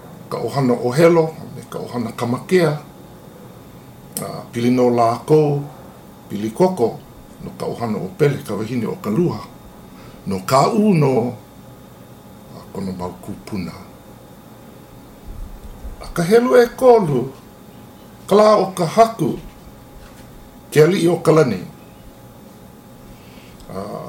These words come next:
o ke ia keiki, pili nō o no ka ʻohana o ni'ihau o ia ho'i ka pahu lehua. Na uno i hānai i kela keiki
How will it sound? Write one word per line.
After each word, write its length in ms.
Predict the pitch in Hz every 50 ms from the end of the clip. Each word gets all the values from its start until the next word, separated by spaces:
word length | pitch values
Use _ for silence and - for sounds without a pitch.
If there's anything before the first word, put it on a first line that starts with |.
| - - - - - - - - - - - - - - - - - - - - - - - - - - -
o 60 | - - -
ke 100 | - -
ia 220 | - 151 151 139 139
keiki, 540 | 139 - 156 151 147 143 143 - 120 117 110 107 - - - -
pili 280 | - 151 143 143 147 143
nō 160 | 143 143 151 151 143 135 127 123 - - - - - - - - - - - - - - -
o 140 | 95 101 98
no 180 | 104 123 143 143 -
ka 80 | 196 185 -
ʻohana 380 | 143 143 175 196 180 160 131 120 120 - - - - - - - - - - - -
o 140 | - 110 110
ni'ihau 460 | 120 147 208 - 139 147 160 143 139 147 - 98
o 80 | 117
ia 80 | 123 127
ho'i 240 | - - 165 - -
ka 140 | - -
pahu 260 | - - 135 123 143 135 120
lehua. 400 | 123 123 - 202 175 123 101 - - - - - - - - - - - - - - - - - - - - - - -
Na 100 | - 160
uno 300 | - 175 160 170 151 131
i 80 | 117 117
hānai 540 | 120 - - 131 139 151 170 170 165 165 151
i 20 |
kela 260 | - - 156 143 143 143
keiki 460 | - 190 190 196 190 - 156 127 120